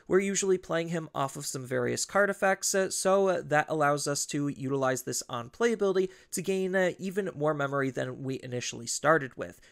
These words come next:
Even at worst, if we do just have to hard play him for nine, we're at least gaining the nine back in case we want to utilize his rush ability to try to be extra aggressive with and close out games.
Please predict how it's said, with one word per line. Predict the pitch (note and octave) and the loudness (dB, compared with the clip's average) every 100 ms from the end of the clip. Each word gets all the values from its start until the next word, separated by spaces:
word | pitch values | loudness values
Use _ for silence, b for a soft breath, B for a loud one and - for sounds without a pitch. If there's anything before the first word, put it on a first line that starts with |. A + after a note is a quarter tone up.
| b | b
Even | - E3 F3 | -6 -2 -2
at | - C#3+ - | 0 -4 -2
worst, | C3 D3 - | -2 -2 -2
if | C#3+ | -6
we | B2+ | -8
do | - B2 | -6 -6
just | C3+ D3 | -6 -4
have | C#3+ - | -4 -2
to | C#3+ | -2
hard | C#3+ D3 | -2 -2
play | D#3+ C#3+ | -2 -2
him | D3 | -4
for | D#3 | -4
nine, | D3 D3 D3+ | 0 0 -2
we're | - D#3 | -2 -2
at | - | 2
least | F#3+ - | 2 0
gaining | D3 D3 D#3+ | -4 -6 -6
the | D3 | -6
nine | C3 B2+ B2 | -4 -6 -2
back | F3+ F#3 - b - | 0 0 -4 b -14
in | E3+ | -2
case | F#3 F3 D#3+ | 0 0 -2
we | D#3+ | -2
want | C#3+ C#3+ | 0 -2
to | D3 | -4
utilize | C3+ C3+ C3 C3 - | -2 0 0 0 -2
his | B2 C#3+ | -2 2
rush | D3+ D#3 | 2 0
ability | D3 D3 D3 C#3+ | 0 0 0 -4
to | F3+ | -6
try | - D3 | -2 -2
to | C#3+ | -2
be | E3 E3 - | -4 -6 -6
extra | B2+ - - | -8 -8 -12
aggressive | A#2 D#3 E3+ F3 F3 | -4 0 0 0 -2
with | F3 b b | -2 b b
and | - F3 | -6 -6
close | - C#3+ C#3+ - | -2 0 0 -2
out | B2 - | -6 -6
games. | C3 C3+ - - - - | -6 -4 -6 -12 -8 -10